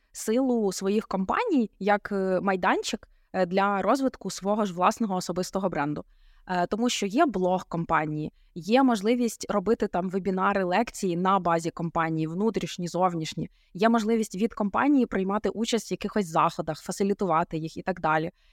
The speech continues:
І тут я би точно рекомендувала поговорити з комунікаційною командою своєї компанії, якби вам було цікаво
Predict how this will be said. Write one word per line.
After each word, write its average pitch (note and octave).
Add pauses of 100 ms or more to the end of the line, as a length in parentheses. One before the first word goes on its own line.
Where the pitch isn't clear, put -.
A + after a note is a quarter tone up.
(140)
І G3+
тут B3
я G3+
би G3
точно G3+
рекомендувала F3+
поговорити F3
з E3+
комунікаційною F3
командою E3+
своєї E3+
компанії, D#4
якби G#3+
вам G#3+
було G3+
цікаво F#3